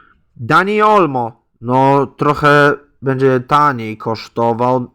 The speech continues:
Sto czterdzieści tysięcy, y, widziałem go, że on kosztował. No, sto czterdzieści tysięcy monet w dalszym ciągu. No, ten Hansko kosztuje prawie czterdzieści tysięcy,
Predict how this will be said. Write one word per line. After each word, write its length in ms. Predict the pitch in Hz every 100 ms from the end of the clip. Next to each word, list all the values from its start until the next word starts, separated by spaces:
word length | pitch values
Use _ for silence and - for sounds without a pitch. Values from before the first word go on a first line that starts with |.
| -
Sto 320 | - _ 147
czterdzieści 680 | - 156 151 147 156 -
tysięcy, 600 | 147 156 151 123 - 107 113
y, 200 | 107 107
widziałem 360 | 110 110 107 107
go, 140 | 110
że 100 | 110
on 120 | 107
kosztował. 680 | 104 104 - 107 107 117 143 - - _ _ _ -
No, 520 | 120 143 151 151 151
sto 640 | 147 - - - _ _ 143
czterdzieści 580 | - 147 131 127 131 127
tysięcy 480 | 131 135 120 -
monet 520 | 120 113 101 92 _ _ _ _ _
w 40 |
dalszym 380 | 113 104 95 110
ciągu. 500 | 104 101 101 87 82 - _ _ _ _ _ _ _ _ _ _ _ _ _ _ _ _ _ - - - - _ _ _ _ _ _ _ _ _ _ _ _ _ _ _ _ _ -
No, 140 | 185
ten 180 | 208 226
Hansko 420 | 208 220 196 -
kosztuje 320 | 208 202 208
prawie 300 | 196 196 180
czterdzieści 600 | 175 - 196 165 170 -
tysięcy, 680 | 151 135 - 143 135 - 165